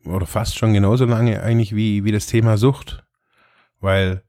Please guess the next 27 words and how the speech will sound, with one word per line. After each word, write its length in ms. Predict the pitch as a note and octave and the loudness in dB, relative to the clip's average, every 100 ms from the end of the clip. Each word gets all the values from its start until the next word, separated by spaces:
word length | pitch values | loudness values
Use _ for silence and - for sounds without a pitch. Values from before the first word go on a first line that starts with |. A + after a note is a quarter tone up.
| - | -8
dieses 300 | F#2 F2 - | -6 -6 -2
Loslassen 1000 | F2 F#2+ C#3+ - B2+ C3 - C#3+ D3 B2+ | 2 4 2 2 0 0 0 2 2 -2
von 220 | - G#2 | -6 -4
einem 260 | F2 F2+ E2+ | -2 -2 -4
alten 400 | - G2 B2+ A#2 | -2 0 0 -2
Kapitel 580 | - - - C3+ D#3+ D#3+ - _ _ _ _ _ - | -2 0 0 0 -2 -2 -6 _ _ _ _ _ -8
hat 220 | G#2+ - | -6 -4
doch 140 | A#2+ | -4
schon 260 | - B2+ B2 | -2 -2 0
irgendwie, 720 | G#2 B2 B2+ B2 B2+ B2+ B2 - _ _ _ _ _ _ - _ | 2 2 2 2 2 2 0 -6 _ _ _ _ _ _ -20 _
da, 220 | G#2+ G#2+ | -4 -2
da, 240 | G#2+ G#2+ G#2 | -2 -2 -4
da 100 | G2 | -2
geht 260 | A#2 A#2+ | -2 0
ja 100 | C#3 | -2
schon 200 | - C#3 | 0 0
irgendwas 500 | A2 B2+ C#3+ C3 - | 2 2 2 2 -4
ab 220 | - - - | -10 -10 -10
in 200 | E2+ - | -10 -10
einem. 440 | C2+ B1 B1+ D2 - _ _ _ | -12 -14 -12 -14 -16 _ _ _
Also, 540 | - G#2+ G#2+ G2+ F2+ C2 C2+ - - | -2 2 2 2 0 -4 -12 -20 -14
hm. 540 | C4+ A#3 D#3+ A2+ C2+ - _ _ _ _ _ _ _ _ _ _ _ _ _ _ _ _ _ - - - | -8 -4 2 2 0 -8 _ _ _ _ _ _ _ _ _ _ _ _ _ _ _ _ _ -20 -18 -6
Und 160 | A#2 B2 | -2 2
immer 220 | F3+ F#3 | 2 4
wieder 320 | F#3+ G#3 G3 | 2 4 2
so 160 | D3 C3 | 2 0
diesen 600 | B2 A#2+ A#2+ A#2 A2+ | 0 0 2 2 0